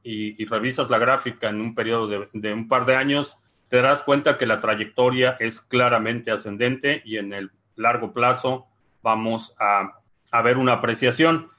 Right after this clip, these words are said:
Si quieres entender un poco más cómo funciona, eh, la parte de,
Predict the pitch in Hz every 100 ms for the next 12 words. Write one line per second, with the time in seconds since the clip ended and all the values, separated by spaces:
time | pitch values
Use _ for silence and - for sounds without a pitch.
0 | _ _ - - 151 156 156 - 127 117
1 | 127 135 151 143 156 147 139 143 147 147
2 | 139 131 135 123 117 139 135 127 117 -
3 | 110 104 101 101 98 98 104 110 104 -
4 | 123 123 - 113 107 107 104 101 101